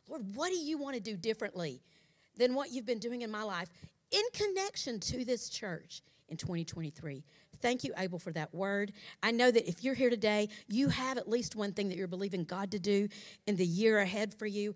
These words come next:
and you wrote it down in your device 'cause you dare not forget that. And then you're gonna begin to gather information about what the Lord's telling you about that one thing and watch it come to pass. I close with this,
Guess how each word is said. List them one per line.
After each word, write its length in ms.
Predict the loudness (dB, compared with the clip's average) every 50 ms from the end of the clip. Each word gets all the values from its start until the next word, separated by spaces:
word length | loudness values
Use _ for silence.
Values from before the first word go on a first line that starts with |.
| -8 -14 -16 -6
and 140 | -4 -2 -2
you 120 | 0 -2 -2
wrote 260 | -2 -2 -2 -2 -4
it 100 | -4 -4
down 160 | -4 -4 -2
in 80 | -2 -2
your 140 | -2 -4
device 340 | -6 -4 -4 -4 -4 -4 -4
'cause 180 | -4 -6 -4 -4
you 100 | -4 -6
dare 360 | -6 -4 -4 -2 -2 -2 -4
not 260 | -6 -6 -8 -8 -10
forget 400 | -10 -8 -6 -4 -4 -4 -4 -4 -6
that. 260 | -6 -6 -8 -10 -14 -16 -20 -18 -16 -16 -16 -14 -2 0
And 200 | 2 2 4 4
then 280 | 4 4 4 4 0 -4 -8 -4
you're 140 | -2 0 4
gonna 180 | 6 6 6
begin 280 | 6 4 2 0 -2 -2
to 80 | -2 -6
gather 500 | -8 -8 -6 -6 -6 -2 0 -2 -2 -2
information 760 | -4 -2 -2 0 0 0 0 0 0 0 0 -2 -2 -2 -4 -6 -12 -18 -14 _
about 300 | -10 -6 -6 -6 -6 -8 -10 _ -14 -12
what 320 | -4 -2 0 0 0 0
the 80 | -2 -2
Lord's 360 | 0 0 0 0 -2 -4 -6
telling 360 | -10 -10 -8 -6 -4 -4 -2
you 100 | 0 0
about 460 | 0 -2 -4 -8 -6 -6 -6 -6 -6 -8
that 180 | -8 -8 -8
one 300 | -6 -4 -4 -4 -4 -4
thing 320 | -4 -4 -4 -4 -4 -6 -8 -12 -18 -20 -20 -8 _
and 160 | -4 -2 0
watch 200 | 0 -2 -2 -4
it 120 | -8 -8 -6
come 160 | -6 -6 -4
to 100 | -4 -6
pass. 460 | -6 -4 -2 -2 -2 -2 -4 -8 -12 -16 -18 -20 -8 -4
I 60 | -4
close 360 | -4 -2 2 4 4 6 6 6
with 220 | 2 2 2 2
this, 400 | 2 4 4 4 4 2 -2 -8